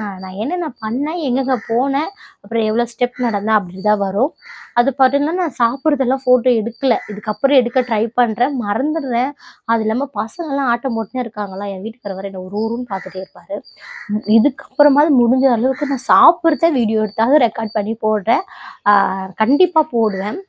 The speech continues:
ஆ, அதுக்கப்புறமேட்டு என்னன்னு சரியா ஞாபகம் வரல. இன்னொருத்தவங்க கூட என்கிட்ட கேட்டிருந்தாங்க கமெண்ட்ஸ்ல. டக்குனு ஞாபகம் வர மாட்டுது எனக்கு.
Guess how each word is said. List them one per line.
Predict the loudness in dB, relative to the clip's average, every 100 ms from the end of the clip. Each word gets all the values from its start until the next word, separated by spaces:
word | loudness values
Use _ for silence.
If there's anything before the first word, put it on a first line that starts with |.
| -18 -20 _
ஆ, | -4 -2 0
அதுக்கப்புறமேட்டு | 0 0 2 2 2 2 2 2 2 0
என்னன்னு | 0 -2 -4
சரியா | -6 -6
ஞாபகம் | -6 -8 -10 -4 -2 0
வரல. | -2 -6
இன்னொருத்தவங்க | -8 -4 0 0 -4 -8 -8
கூட | -2 0 0
என்கிட்ட | -2 -6 -6
கேட்டிருந்தாங்க | -6 -6 -6 -6 -6 -10 -6
கமெண்ட்ஸ்ல. | -4 -2 -4 -4 -4 -4 -6 -10 -18 -20 _ -8
டக்குனு | -8 -4 0
ஞாபகம் | 0 -2 -6 -6 -4
வர | -4
மாட்டுது | -8 -10 -10
எனக்கு. | -10 -10 -10 -12